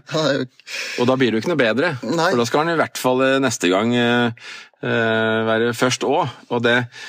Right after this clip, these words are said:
Speaker 2: og så tenker jeg det at det liksom, om du ikke slipper den, altså blir den ikke nødvendigvis så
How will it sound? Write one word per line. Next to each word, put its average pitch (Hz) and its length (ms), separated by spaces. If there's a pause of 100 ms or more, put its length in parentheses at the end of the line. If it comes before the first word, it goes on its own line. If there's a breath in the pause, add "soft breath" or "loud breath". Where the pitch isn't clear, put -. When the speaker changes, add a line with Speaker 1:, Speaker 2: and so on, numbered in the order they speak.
(180 loud breath)
Speaker 2:
og 131 100
så 139 60
tenker 127 280
jeg 110 80
det 101 100
at 98 140
det 113 120
liksom, 104 360
om 107 160
du 120 120
ikke 123 180
slipper 104 260
den, 127 160
altså 110 120
blir 95 180
den 92 100
ikke 131 120
nødvendigvis 101 600
så 110 100